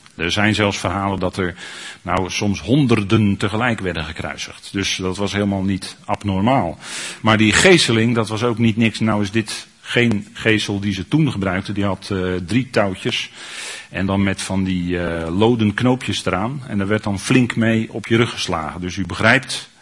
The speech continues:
wat voor uitwerking dat heeft. En het was ook expres zo gemaakt om dus de gevangenen, eh, daarmee echt te kunnen martelen. Dus dat is,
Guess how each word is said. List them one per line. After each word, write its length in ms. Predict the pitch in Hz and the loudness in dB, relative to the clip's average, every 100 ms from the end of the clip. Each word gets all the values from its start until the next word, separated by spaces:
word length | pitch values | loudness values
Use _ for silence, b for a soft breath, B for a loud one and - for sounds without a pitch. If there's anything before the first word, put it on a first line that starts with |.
| b b | b b
wat 200 | 101 98 | -4 -4
voor 220 | - 101 | -2 -4
uitwerking 460 | - 101 98 95 92 | -2 0 0 0 0
dat 120 | 87 | -2
heeft. 240 | 90 85 | -4 -6
En 80 | 95 | -6
het 220 | 90 - | -8 -8
was 160 | 101 101 | -6 -6
ook 120 | 104 | -6
expres 360 | 101 - 131 - | -8 -4 -2 0
zo 180 | 117 101 | 0 2
gemaakt 480 | 101 113 120 - - B B B | 2 2 0 -4 -16 B B B
om 220 | - 117 | 2 4
dus 380 | 107 110 - - B B B | 6 6 4 -4 B B B
de 320 | - 95 95 95 | -4 2 2 2
gevangenen, 600 | - 90 117 117 107 101 B B B B | 0 2 4 4 2 0 B B B B
eh, 120 | 95 87 | -2 2
daarmee 500 | 104 101 98 98 101 | 4 4 4 2 2
echt 340 | 98 - - | -2 -2 -6
te 100 | 104 | -4
kunnen 280 | - 101 92 | 0 2 2
martelen. 480 | 98 123 104 80 67 | 2 2 0 -4 -4
Dus 180 | 92 90 | -8 -4
dat 220 | 101 92 | -4 -4
is, 260 | 110 - | -6 -6